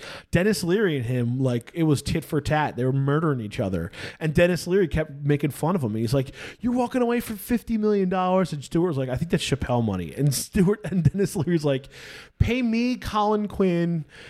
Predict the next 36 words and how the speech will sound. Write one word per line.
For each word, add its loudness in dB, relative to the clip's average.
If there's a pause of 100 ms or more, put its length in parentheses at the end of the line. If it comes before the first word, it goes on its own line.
(180)
Uh, 0
I -
forget -4
who 2
the 4
third -2
comic -2
was. -2
Was -4
it -4
Louis? 0 (180)
"Pay 0
me, 2
Colin 2
Quinn, 0
and 0
Louis, 2
and -2
we'll 2
write 2
it 2
for -2
half -2
that -4
price," -2
or -4
something 0
like -2
that. -4
So -2
it 0
was, 2
it 0
was 2
quite 0
amusing. -2